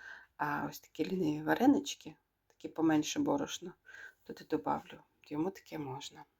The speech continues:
Сніданок для Ніка. Ось зробила такі варенички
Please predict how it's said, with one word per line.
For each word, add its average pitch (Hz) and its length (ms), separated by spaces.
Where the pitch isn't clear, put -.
Сніданок 196 680
для 170 160
Ніка. 202 460
Ось - 300
зробила 180 520
такі 170 380
варенички 160 720